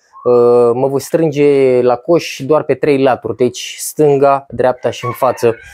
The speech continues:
Partea din spate nu mă voi strânge, voi merge drept. Deci voi merge drept cum am mers cu acea șamotă, dar acum voi continua cu cărămidă normală. Șamota la grătar nu are rost să fie până sus, deci exact cât este camera de ardere.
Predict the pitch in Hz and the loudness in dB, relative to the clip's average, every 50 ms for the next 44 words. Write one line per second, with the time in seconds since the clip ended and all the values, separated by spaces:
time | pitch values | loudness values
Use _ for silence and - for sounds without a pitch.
0 | - - - - - - 160 165 160 - 139 127 135 131 - - - 190 180 170 | -20 -20 -20 -14 -6 -2 -2 -2 0 0 -2 -2 -2 -6 -8 -6 -2 -2 -2 0
1 | - 156 151 151 170 175 156 127 113 117 117 113 - - 170 160 156 139 135 120 | 0 0 0 2 2 2 2 2 2 0 -2 -4 -2 -2 0 0 2 0 0 2
2 | 123 123 127 135 135 120 120 127 117 123 120 107 _ _ _ _ _ _ _ - | 2 2 2 2 0 2 0 -2 0 0 -2 -2 _ _ _ _ _ _ _ -8
3 | 127 117 113 135 135 139 139 135 123 127 117 123 139 120 - - 135 127 127 131 | -6 -2 0 0 2 4 2 2 2 0 0 0 -2 -2 -2 -2 -2 0 0 0
4 | - - - 120 - 135 120 - 113 113 135 156 143 - 151 151 147 _ _ - | -2 -2 -4 -2 -2 -2 -2 -2 -2 0 0 0 2 2 2 0 0 _ _ -20
5 | - - _ - - 135 135 135 131 - 160 147 135 143 139 - - 135 131 117 | -20 -20 _ -6 0 0 2 2 2 0 -2 0 2 2 0 2 0 -2 -2 0
6 | 135 139 143 135 131 - - 147 147 143 - - 135 131 131 135 131 120 123 123 | 0 0 0 0 -2 -4 -4 -2 -2 -2 -2 -2 0 0 2 0 2 0 2 2
7 | 131 131 127 127 107 90 92 92 92 _ _ _ _ _ _ _ _ - - 135 | 2 0 2 0 0 0 -2 -6 -10 _ _ _ _ _ _ _ _ -8 -4 -2
8 | 123 131 143 135 - 131 120 120 120 117 117 117 120 127 131 123 123 117 - 143 | 0 0 0 0 2 2 4 4 2 2 0 0 0 -2 -2 -2 -2 -2 0 0
9 | 139 123 131 131 127 120 117 123 135 - - 123 - - 123 120 117 _ - 123 | -2 0 0 0 2 2 0 -2 -2 -4 -6 -10 -6 -2 -2 -2 -2 _ -4 -2
10 | 117 113 - - - 160 - - 135 127 123 - - - 147 135 123 120 117 - | -2 -2 -2 -2 -2 -2 -2 -2 -2 -4 -4 -4 -4 -2 -2 -2 -2 -2 -2 -2
11 | 156 147 - _ _ _ - 131 - 98 - - - - - 143 131 127 123 120 | -2 -2 -2 _ _ _ -10 -6 -6 -6 -8 -8 -10 -6 -4 -4 -2 0 0 2
12 | 117 135 160 170 156 147 165 156 160 165 165 | 2 2 2 2 0 0 0 0 0 -4 -6